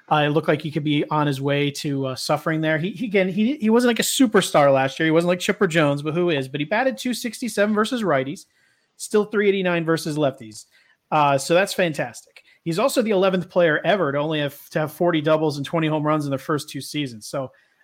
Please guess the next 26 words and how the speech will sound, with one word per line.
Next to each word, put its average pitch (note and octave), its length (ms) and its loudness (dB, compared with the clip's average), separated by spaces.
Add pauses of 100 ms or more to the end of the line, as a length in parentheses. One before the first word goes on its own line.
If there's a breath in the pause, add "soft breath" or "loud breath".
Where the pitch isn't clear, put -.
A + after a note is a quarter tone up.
(120 soft breath)
I E3 100 0
mean, E3 140 -2
this G3 160 -2
guy's F3+ 300 2
special. D3 380 0
His C3+ 120 -4
barrel E3+ 300 2
percentage D3 480 -4
is C3 120 -8
up. B2+ 180 -8
His - 120 -16
hard G#3+ 240 0
contact F#3+ 460 -2
percentage B2+ 380 -8
is A#2 140 -18
up. - 160 -20 (400)
Exit G3 260 2
velocity D3+ 480 -2
was B2+ 180 -8
up. A#2+ 240 -10 (640 loud breath)
Um, D3+ 400 2 (480)
looking D4+ 320 0
at C4 80 4
everything G#3+ 380 2
he E3 120 2
did, D#3 460 0